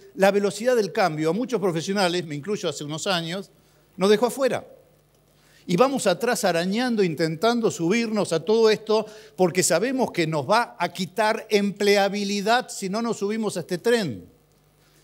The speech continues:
Y mi objetivo y mi invitación es que producto de todas estas charlas y eventos, ustedes terminen de dejarse picar por el bichito, o me subo, o me resigno a quedar afuera de lo que es la percepción de valor de un profesional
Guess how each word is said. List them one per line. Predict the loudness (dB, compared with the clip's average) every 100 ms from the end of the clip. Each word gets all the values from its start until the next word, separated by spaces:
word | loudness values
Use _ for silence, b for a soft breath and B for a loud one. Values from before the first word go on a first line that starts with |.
| b -2
Y | 2
mi | 4
objetivo | 4 2 2 2 0 2 0 0
y | -2
mi | -2
invitación | 0 0 0 0 2 2 0 -6 B B
es | -8
que | -4
producto | 0 2 2 2 2
de | 2 0
todas | 0 -2 -2
estas | -4 -2 -2
charlas | 2 2 2 -2
y | -2
eventos, | 0 0 0 -4 -6 -8 B B
ustedes | -6 -2 -2 -2 0
terminen | 0 2 0 0 0
de | 0 0
dejarse | 0 0 0 0
picar | -4 -8 0 2 2 0
por | -2
el | -2
bichito, | -4 -6 -4 -4 -2 -2 -2 B B B _
o | 2
me | 2 0
subo, | 0 2 4 4 4 0 -14 -8
o | -2
me | 0
resigno | 0 0 0 0 -2 0 0 -2 -10 _ _ _ _ -6
a | -2
quedar | 2 4
afuera | 2 0 2 4 4 2 0 B -8
de | -2
lo | -2
que | 0
es | 2
la | 2 0
percepción | -6 -6 -8 -2 0 0 -2
de | -2 0
valor | 2 2 2 2
de | 0
un | -4
profesional | -4 -6 -6 -6 0 0 -2